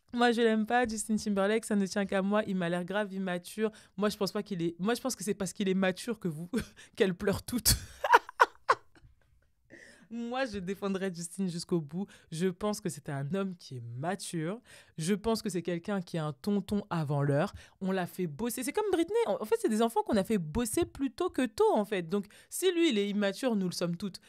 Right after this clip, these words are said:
Le gars, il est parti bosser. Il avait huit ans. Il avait un contrat pour Disney. Il a bossé toute sa vie. Moi, je pense qu'il était mature. <laughs> Et je pense qu'il est mature encore aujourd'hui. L-, là,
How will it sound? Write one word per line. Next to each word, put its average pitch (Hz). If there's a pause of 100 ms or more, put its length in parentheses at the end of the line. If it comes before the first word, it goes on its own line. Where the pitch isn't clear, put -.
(240)
Le 214
gars, 226
il 208
est 165
parti 147 (100)
bosser. 214
Il 190
avait 139
huit 220
ans. 214
Il 165
avait 160
un 170
contrat 226
pour 220
Disney. 190 (240)
Il 175
a 151
bossé 147
toute 254
sa 190
vie. 190 (240)
Moi, 208
je -
pense 233
qu'il 180
était 165
mature. - (480)
<laughs> -
Et 269
je 262
pense 285
qu'il 226
est 185
mature 208
encore 202
aujourd'hui. 175 (380)
L-, 196
là, 226